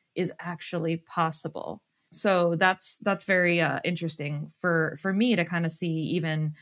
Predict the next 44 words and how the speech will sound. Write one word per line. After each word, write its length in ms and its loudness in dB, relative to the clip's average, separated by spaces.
how 120 2
complicated 800 0
you 160 -2
can 200 -4
build 320 0
on 260 -2
Wix 520 -2
if 220 -6
you, 400 0
if 120 -4
you 100 0
want 220 -4
to. 220 -8
Like, 180 0
our 180 2
entire 580 0
internal 680 -2
employee 460 -2
portal 540 -2
is 240 -2
all 500 -4
built 300 -10
on 300 -4
Wix, 380 -6
and 180 -2
it's, 280 -8
you 120 0
know, 80 0
huge 560 -2
enterprise 560 0
level, 300 0
kind 240 0
of 140 -4
tons 320 -2
of 100 -2
people 220 -2
accessing 440 -4
and 80 -2
using 260 -2
this 140 -4
portal 260 -4
all 120 -2
the 80 -4
time. 360 -6